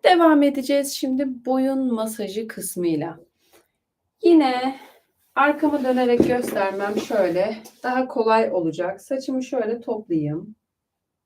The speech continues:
Sizden istediğim öncelikle boyun masajı kısmına geçiş yapmadan önce şöyle bir, em, ense kökünüzü ve şuradaki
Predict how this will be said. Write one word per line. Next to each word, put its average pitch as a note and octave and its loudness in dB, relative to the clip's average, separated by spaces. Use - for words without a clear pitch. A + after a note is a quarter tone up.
Sizden F4 4
istediğim D4 2
öncelikle D4 0
boyun C#4 2
masajı B3+ -2
kısmına C4 -2
geçiş A#3+ 0
yapmadan G3+ 0
önce D#3+ -2
şöyle D#4+ 4
bir, C#4 2
em, A3+ -4
ense C4+ 0
kökünüzü F#3+ -2
ve G#3 -4
şuradaki A#3+ -2